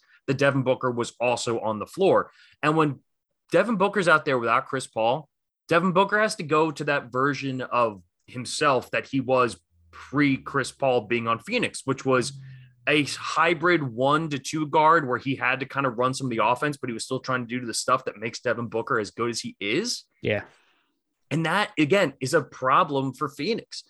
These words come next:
Speaker 1: You don't want Devin Booker trying to create the offense as much as you want him to be a scoring option off of a guy like Chris Paul or Cam Payne, but Cam Payne's not a true number one. They don't have anyone else who can really distribute it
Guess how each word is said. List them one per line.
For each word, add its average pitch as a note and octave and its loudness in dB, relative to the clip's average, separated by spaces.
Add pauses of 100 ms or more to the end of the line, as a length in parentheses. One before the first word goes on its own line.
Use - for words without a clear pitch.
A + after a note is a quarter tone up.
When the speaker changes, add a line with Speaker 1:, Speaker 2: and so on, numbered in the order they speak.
(340)
Speaker 1:
You E3+ -2
don't F#3+ 2
want F3+ 0
Devin D#3 0
Booker C#3 0 (300)
trying D3+ 2
to C#3 2 (340)
create D3+ 0
the D#3 0
offense C3+ 0
as A#2+ -6
much C3 -2
as A2 -10
you B2+ -4
want C#3 0
him D3 -2
to C3+ -4
be C3+ 0
a A#2 -2
scoring C3+ 0
option A#2+ 0 (120)
off C3 0
of B2 2
a A2+ -2
guy G#2+ 0
like G#2 -4
Chris A2+ -4
Paul G#2 0 (260)
or A#2+ 0
Cam B2+ -4
Payne, E3+ 0
but D3 -2
Cam E3+ -2
Payne's E3 -4
not B2+ 2
a A#2+ 0
true A#2 -4
number G#2 -2
one. F#2+ -2
They D#3+ 2
don't D#3 0
have F#3 0
anyone D#3 -2
else D3+ 0
who E3 -6
can C3 -8
really C3+ -2
distribute C3 0
it B2 -2